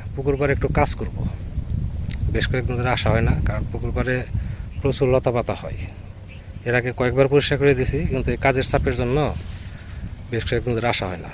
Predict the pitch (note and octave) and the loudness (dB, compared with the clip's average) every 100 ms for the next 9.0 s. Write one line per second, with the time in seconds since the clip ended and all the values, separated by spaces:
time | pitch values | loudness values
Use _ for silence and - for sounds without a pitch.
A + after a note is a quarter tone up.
0 | - - - - - G#2+ G#2 - A#2+ A2+ | -10 -10 -10 -8 -6 -4 -4 -2 -4 -2
1 | A#2 A2 G#2+ B2+ A#2+ A#2 A#2 A2+ B2+ A2+ | -4 -4 -2 -2 2 2 2 2 2 2
2 | G#2+ G2 A2 - - - - - - - | 0 0 -2 -10 -14 -14 -16 -12 -14 -14
3 | - - G#2+ G#2 G#2 G2 G#2+ G#2 G#2+ G#2+ | -16 -8 -6 -6 -6 -8 -8 -8 -6 -6
4 | G#2 G#2+ G#2+ G2 G2 G2+ F2+ - - - | -4 -4 -6 -6 -4 -4 -4 -8 -6 -6
5 | - A2 - G#2+ G2+ F2+ G2 G#2 F#2+ G2 | -6 -6 -4 -4 -4 -4 -6 -8 -8 -6
6 | A2 G2+ C3+ - - F#2 F2+ - - G#2 | -2 -2 -4 -8 -8 -6 -6 -8 -6 -4
7 | - A#2 A2+ A2 A2+ A#2+ A#2+ - D3+ D#3+ | -2 0 0 0 0 -2 -2 -4 -6 -6
8 | - - - - - - - - F#2 F#2+ | -14 -16 -16 -16 -16 -18 -16 -12 -8 -6